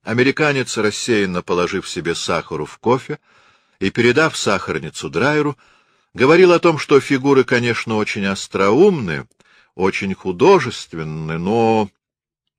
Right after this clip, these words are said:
тут он изъял из рук Драйера сахарницу и по рассеянности пустил в свою чашку ещё партию кусочков. Драйер, глядя на это с любопытством,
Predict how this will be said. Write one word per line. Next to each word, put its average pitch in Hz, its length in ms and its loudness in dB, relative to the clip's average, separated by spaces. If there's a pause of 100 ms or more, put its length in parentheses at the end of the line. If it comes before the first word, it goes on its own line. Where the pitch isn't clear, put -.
(260)
тут 151 220 0
он 110 200 2
изъял 95 400 0
из 92 120 -4
рук 90 200 -4
Драйера 85 400 0
сахарницу 156 840 -4 (500)
и 107 140 -2
по 107 160 0
рассеянности 131 880 0
пустил 113 520 -4
в - 80 -10
свою 92 300 -2
чашку 107 600 -2 (300)
ещё 92 540 0 (100)
партию 73 520 -4
кусочков. - 760 -12 (800)
Драйер, 110 540 2
глядя 95 440 0
на 87 160 -2
это 80 140 -6
с - 140 -12
любопытством, 117 760 -4